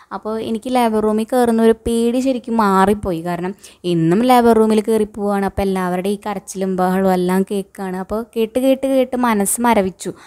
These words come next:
അപ്പോൾ ഇതൊക്കെ അപ്പുറത്തെ ബെഡിൽ കിടന്ന് നമ്മൾ സ്ഥിരമായിട്ട് കാണുന്നത് കൊണ്ട് അങ്ങനത്തെ ഒരു പേടിയൊന്നും എനിക്കുണ്ടായിരുന്നില്ല.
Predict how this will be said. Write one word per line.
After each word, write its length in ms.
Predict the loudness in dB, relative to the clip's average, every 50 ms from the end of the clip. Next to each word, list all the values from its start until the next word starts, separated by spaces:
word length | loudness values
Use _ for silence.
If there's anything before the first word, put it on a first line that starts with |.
| -20 _ _ _ _
അപ്പോൾ 140 | -4 0 4
ഇതൊക്കെ 240 | 6 6 6 6 2
അപ്പുറത്തെ 280 | 0 2 0 0 2
ബെഡിൽ 260 | 2 4 4 4 2 2
കിടന്ന് 280 | 2 2 2 0 0
നമ്മൾ 180 | -2 0 0 0
സ്ഥിരമായിട്ട് 420 | 0 0 0 2 2 2 0 -2 -4 -6
കാണുന്നത് 380 | -6 -4 -4 -2 -4 -4 -4 -4
കൊണ്ട് 340 | -6 -6 -4 -4 -4 -6 -6 -10 -16 -20 -20 -12 -8
അങ്ങനത്തെ 400 | -6 -2 0 0 0 0 0 0
ഒരു 100 | -2 -4 -2 0
പേടിയൊന്നും 560 | 0 4 6 6 8 8 8 6 6 4 4 2
എനിക്കുണ്ടായിരുന്നില്ല. 800 | 2 0 0 -2 -2 -2 -2 -2 -4 -4 -6 -6 -6 -6 -6